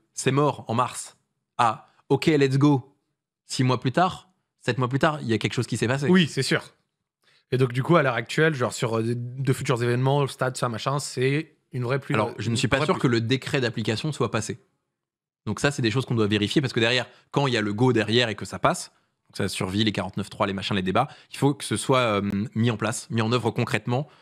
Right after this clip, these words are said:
Speaker 1: et que ce soit, ça devienne la loi
Speaker 2: Ouais,
Speaker 1: concrètement.
Speaker 2: ouais,
Speaker 1: Donc
Speaker 2: ouais.
Speaker 1: il faut que ce soit mis en application. Et je suis pas sûr que ce soit encore passé, donc c'est quelque chose qu'il faut que on suive petit à petit. Et, euh, et il y a d'autres sujets qui sont, euh,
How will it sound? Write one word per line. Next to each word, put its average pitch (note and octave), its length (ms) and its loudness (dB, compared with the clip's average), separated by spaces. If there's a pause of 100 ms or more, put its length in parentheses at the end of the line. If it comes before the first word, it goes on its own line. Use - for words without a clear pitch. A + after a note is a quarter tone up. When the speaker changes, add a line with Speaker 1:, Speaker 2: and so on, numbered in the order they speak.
(160)
Speaker 1:
et B2 60 -12
que - 60 -12
ce G2+ 60 -2
soit, C3 280 0
ça G#2 140 -12
devienne A2+ 240 0
la G2+ 100 0
loi G#2 500 0
Speaker 2:
Ouais, C#3 100 2
Speaker 1:
concrètement. G#2+ 340 -4
Speaker 2:
ouais, B2 80 -2
Speaker 1:
Donc A#2+ 80 0
Speaker 2:
ouais. A2+ 80 -2
Speaker 1:
il A2 40 -2
faut C3 140 -2
que - 80 -8
ce - 100 -4
soit C3 240 -2 (220)
mis B2 240 0
en A#2+ 60 0
application. G#2+ 480 -6 (360)
Et G2 80 -2
je G2+ 80 2
suis - 140 -4
pas C3 80 4
sûr B2 140 -4
que - 40 -18
ce A2+ 80 -4
soit G#2+ 220 2
encore G#2 280 -2
passé, G2 240 -2
donc C3 140 -2
c'est F#2+ 80 -8
quelque G2 140 -4
chose - 140 -8
qu'il G2+ 120 -8
faut G#2 140 -4
que G2+ 260 -2 (360)
on A2+ 80 -6
suive C#3 260 0
petit A#2 320 -2
à - 20 0
petit. - 300 0 (380)
Et, A2+ 140 4
euh, G#2 280 2
et G2+ 260 4
il G2 80 0
y G#2 80 2
a G#2 40 0
d'autres B2 300 2
sujets B2 320 2
qui G#2+ 140 -6
sont, G#2 300 -2
euh, G2 80 2